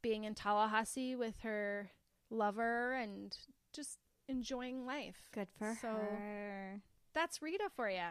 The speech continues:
Speaker 2: Wow, I learned so much. It's like another one of those episodes where I was just hanging off of every word. It's so interesting. What a life.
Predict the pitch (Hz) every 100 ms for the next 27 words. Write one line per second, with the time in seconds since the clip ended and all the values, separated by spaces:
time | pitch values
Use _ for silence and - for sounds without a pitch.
0 | 220 269 294 311 - 262 277 277 285 302
1 | 311 - - - 226 220 226 180 - -
2 | - - 196 - 220 208 214 220 262 285
3 | 285 277 262 247 233 233 220 220 214 202
4 | 202 202 185 - 190 190 185 185 - -
5 | 214 208 208 190 185 208 - 185 185 185
6 | 196 - - - 254 339 339 302 285 269
7 | 262 262 269 247 - - - - 226 269
8 | 269 254 254 247 - 247 233 233 233 -
9 | 190 190 226 302 294 220 190 180 185 196
10 | - -